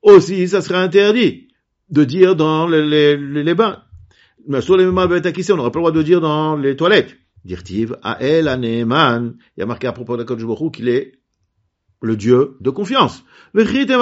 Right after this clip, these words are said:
si tu me dis oui, en effet, on n'a pas le droit. Ah, ben, Amar Rav Marseilla, Amar Rav, Rama Bar Guria, Amar Rav. Voici que Rav Bar Marseilla, au nom de Rav Rama, il a dit, au nom de Rav. Entre guillemets, entre par-, juste en passant, il faut savoir qu'on va voir d'autres enseignements qui ont été faits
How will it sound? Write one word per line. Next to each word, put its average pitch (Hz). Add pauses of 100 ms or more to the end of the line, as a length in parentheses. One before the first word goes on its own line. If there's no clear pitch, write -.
(840)
si -
tu 277
me 262
dis 196
oui, 262
en 247
effet, 165
on 180
n'a 185
pas 170
le 151
droit. - (200)
Ah, 160
ben, 139
Amar 135 (720)
Rav 131
Marseilla, 135
Amar 131
Rav, 165
Rama 175
Bar 170
Guria, 175
Amar 175
Rav. 170
Voici 131
que 170
Rav 175
Bar 135
Marseilla, 131
au 131
nom 131
de 131
Rav 127
Rama, 131
il 131
a 127
dit, 127 (220)
au 131
nom 139
de 135
Rav. 135 (400)
Entre 110
guillemets, 180 (100)
entre 175
par-, 170
juste 160 (360)
en 170
passant, 175
il -
faut 147
savoir 156
qu'on 147
va 143
voir 143
d'autres 147
enseignements 147
qui 113
ont 107
été 113
faits 117